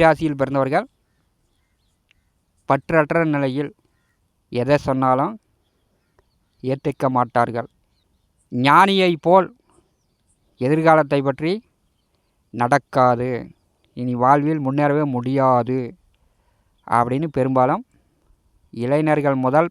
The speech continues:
பெரியோர்கள் வரை உங்கள் வாயில் பேச்சுக்கள் வரும். பேச ஆரம்பித்து விட்டீர்கள்.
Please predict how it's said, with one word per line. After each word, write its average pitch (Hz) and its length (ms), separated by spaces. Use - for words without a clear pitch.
பெரியோர்கள் 143 560
வரை 143 180
உங்கள் 127 360
வாயில் 143 380
பேச்சுக்கள் 135 600
வரும். 117 220
பேச 131 200
ஆரம்பித்து 135 360
விட்டீர்கள். 120 420